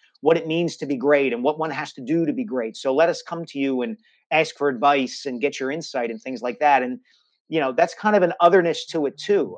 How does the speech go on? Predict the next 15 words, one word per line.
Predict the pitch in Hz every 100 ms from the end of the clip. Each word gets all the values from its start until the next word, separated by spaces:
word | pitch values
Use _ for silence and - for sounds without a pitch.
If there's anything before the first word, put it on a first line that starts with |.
| -
I, | 139
it's | 156 -
just | - 135 107
different | 202 202 175
from | - 160 139
what | 143 147 - _ _ _
you | 143 151
accurately | 151 160 160 147 139 139
described | 127 - 135 127 127 -
early | 143 156
in | 139
his | 123 117
career, | - 123 143 220 127 95
which | 120 117
is, | 135 123